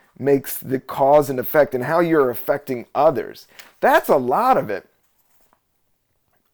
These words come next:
Um, okay, what is positivity? Here's a good quote.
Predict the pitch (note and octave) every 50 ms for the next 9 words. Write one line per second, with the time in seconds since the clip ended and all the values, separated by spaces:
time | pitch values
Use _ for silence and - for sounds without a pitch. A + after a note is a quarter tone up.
0 | _ - C3 B2 A2+ G#2 F#2+ F2+ F#2 F2 F2 F2 F2 E2+ E2 F2+ - _ _ _
1 | _ _ _ _ _ _ _ _ _ _ _ _ _ _ _ _ _ _ _ _
2 | _ _ _ _ _ _ _ _ _ _ _ _ _ _ _ _ _ _ _ _
3 | _ _ _ _ _ _ - C3 B2 D3 C3 B2 B2+ - B3 - - D#4 D3+ -
4 | - - E3+ D#3 D#3 D3+ C3 C#3 C#3 - - D3 B2 A2 F2 D#2+ C3+ - D3+ C3+
5 | A#2 - A2+ G#2 F#2 - - - G2 E2 F2+ -